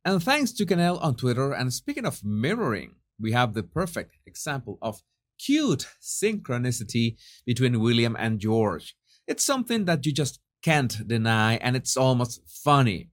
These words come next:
And funny is also the man who was sitting next to them, legend Stephen Fry. I remember the show he had with Hugh Laurie decades ago. Maybe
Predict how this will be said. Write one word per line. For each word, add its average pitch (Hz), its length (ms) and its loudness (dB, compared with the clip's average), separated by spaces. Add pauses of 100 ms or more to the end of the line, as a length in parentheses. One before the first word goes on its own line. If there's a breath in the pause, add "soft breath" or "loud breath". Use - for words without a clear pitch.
(260)
And 240 200 4
funny 349 380 4
is 233 180 4
also 226 300 0
the 160 100 2
man 147 280 2
who 131 100 2
was 135 280 -2
sitting 139 380 0
next 117 300 -2
to 123 80 0
them, 117 360 0 (120)
legend 117 380 0
Stephen 135 440 -2
Fry. 127 520 -4 (460 soft breath)
I 254 100 -4
remember 294 420 -2
the 170 120 2
show 175 320 2
he 123 180 -2
had 123 260 0
with 113 180 -4 (180)
Hugh 156 280 0
Laurie 117 480 0
decades 123 580 0
ago. 104 340 0
Maybe 147 360 -2